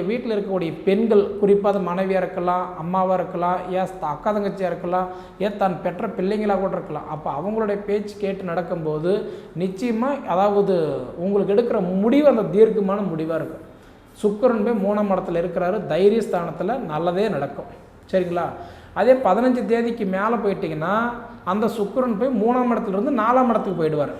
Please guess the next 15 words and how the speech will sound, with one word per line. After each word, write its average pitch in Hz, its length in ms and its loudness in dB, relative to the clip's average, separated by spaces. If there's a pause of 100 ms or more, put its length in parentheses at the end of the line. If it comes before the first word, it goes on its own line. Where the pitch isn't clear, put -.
(500)
சுகஸ்தானத்துக்கு 240 800 0
போயிடுவாரு. 156 340 0 (140)
அப்பனா 220 280 -4
தன் 208 260 -4
சொந்த 254 260 2
வீட்டுக்கே 277 320 2
போயிடுவாரு. 165 440 0 (580)
அப்ப 202 320 2
சில 220 240 0
மாற்றங்களெல்லாம் 202 800 0
எதிர்பார்க்கலாம். 165 540 -4
அது 180 200 -2
தொழில் 202 360 4
மாற்றமா 185 380 0
இருக்கலாம், 196 460 -2